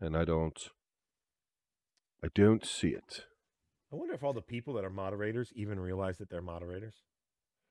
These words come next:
Speaker 2: Like Dawn, does she realize she's a moderator and she can let stuff like that go through?
Speaker 1: Yeah.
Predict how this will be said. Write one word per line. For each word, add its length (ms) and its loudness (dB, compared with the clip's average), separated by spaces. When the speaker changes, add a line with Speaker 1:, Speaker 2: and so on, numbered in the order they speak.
Speaker 2:
Like 160 -4
Dawn, 320 0
does 100 -16
she 120 -10
realize 280 -4
she's 160 -14
a 40 -10
moderator 420 -8
and 100 -14
she 120 -20
can 120 -20
let 140 -16
stuff 220 -16
like 140 -16
that 160 -14
go 100 -14
through? 220 -16
Speaker 1:
Yeah. 180 6